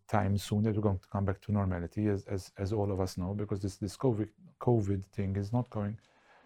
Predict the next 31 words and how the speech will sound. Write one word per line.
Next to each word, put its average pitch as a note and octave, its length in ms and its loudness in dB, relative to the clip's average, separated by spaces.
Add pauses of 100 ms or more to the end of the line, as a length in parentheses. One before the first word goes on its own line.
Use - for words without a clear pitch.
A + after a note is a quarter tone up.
(340)
to A#2 100 4
be G#2+ 400 6 (240)
gone G#2 400 6
anytime G#2 360 2
soon. G2+ 380 -2
So A2 240 0
it A2 140 -2
means G#2 180 6
that G2 180 0
teams A2+ 300 6
will G#2 80 2
still D3+ 240 2
be F#2+ 320 2 (480)
working A2 280 4
remotely. G#2+ 540 2 (1000)
It - 180 -6
means A2 260 8
that G2+ 200 2
their, G2+ 280 2 (460)
their A2 180 4
exposure G#2 600 8
is, G#2 340 -6
is, - 220 -16
is F#2+ 120 -6
still, G#2 640 4 (680)
is A2 140 0
still, G#2+ 420 6
uh, - 720 -12
massive G#2+ 460 4
out G2+ 180 0
there. G2+ 220 -2